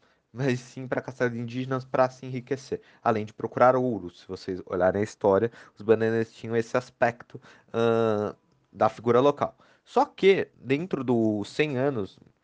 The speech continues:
ah, em uma homenagem ao, ao aniversário de São Paulo, eu não lembro se era os quatrocentos anos da cidade de São Paulo, ah, eu acho que era isso,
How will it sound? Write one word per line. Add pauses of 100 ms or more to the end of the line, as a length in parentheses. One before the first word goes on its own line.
(160)
ah, (880)
em
uma
homenagem (120)
ao, (240)
ao
aniversário
de
São
Paulo, (280)
eu
não
lembro
se
era
os
quatrocentos
anos
da
cidade
de
São
Paulo, (360)
ah,
eu
acho
que
era
isso,